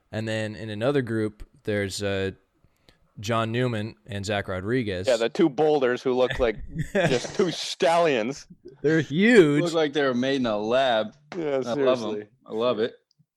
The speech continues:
Speaker 1: Like, they've been hitting the cover off the ball, but – they both have, like, the same batting stance. They're both about the same height, same weight. They both
Speaker 2: Different
Speaker 1: got
Speaker 2: colored
Speaker 1: right
Speaker 2: hair,
Speaker 1: handers.
Speaker 2: though. Different colored hair.
Speaker 1: Different color hair.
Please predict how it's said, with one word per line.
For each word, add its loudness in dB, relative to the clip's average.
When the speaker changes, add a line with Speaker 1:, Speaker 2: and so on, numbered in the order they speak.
Speaker 1:
Like, -2
they've 4
been 6
hitting 6
the 0
cover 4
off 6
the -2
ball, 2
but – 2
they 2
both 6
have, 4
like, 0
the -16
same 0
batting 4
stance. -4
They're -6
both -2
about 2
the -12
same -2
height, 0
same -2
weight. -2
They -2
both 0
Speaker 2:
Different 0
Speaker 1:
got 2
Speaker 2:
colored 4
Speaker 1:
right 2
Speaker 2:
hair, 4
Speaker 1:
handers. -2
Speaker 2:
though. -2
Different -4
colored 2
hair. -2
Speaker 1:
Different -8
color -2
hair. -6